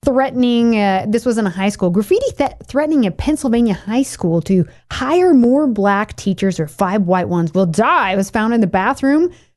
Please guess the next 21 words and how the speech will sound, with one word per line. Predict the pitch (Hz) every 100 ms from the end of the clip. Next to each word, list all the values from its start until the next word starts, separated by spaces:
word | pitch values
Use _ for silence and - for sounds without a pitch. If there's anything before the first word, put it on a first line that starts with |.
| -
Parents | - 240 247 -
were | 208
alarmed, | 202 196 247 330 415
who | 311
claimed | 220 240 226
they | 220
were | 220
not | 233 262
told | 254 254 339
about | 226 185
the | 180
vandalism. | 175 170 170 170 180 233
It | 233
said, | - 220 214 208 _ _ _
the | 175
vandalism | 180 180 165 165 160
said, | 156 160
if | 156
you | 151
scroll | - - 160
down, | 170 165